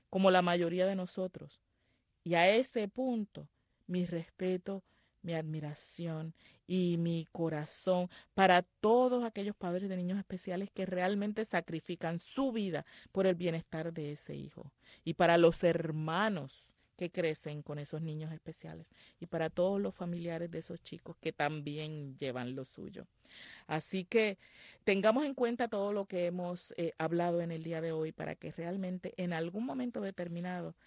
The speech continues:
nuestros hijos puedan llegar a decir que hemos sido los mejores padres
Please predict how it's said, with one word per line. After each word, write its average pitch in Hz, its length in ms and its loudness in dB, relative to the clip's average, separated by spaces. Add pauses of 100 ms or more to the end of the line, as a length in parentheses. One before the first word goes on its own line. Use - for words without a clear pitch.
(280)
nuestros 175 520 2
hijos 208 220 -2 (100)
puedan 165 600 0
llegar 151 260 -2
a 156 80 -2
decir 185 460 -6 (380)
que 170 240 -2
hemos 185 240 2
sido 180 280 -4
los 165 220 -4
mejores 208 880 -6 (400)
padres 147 720 -2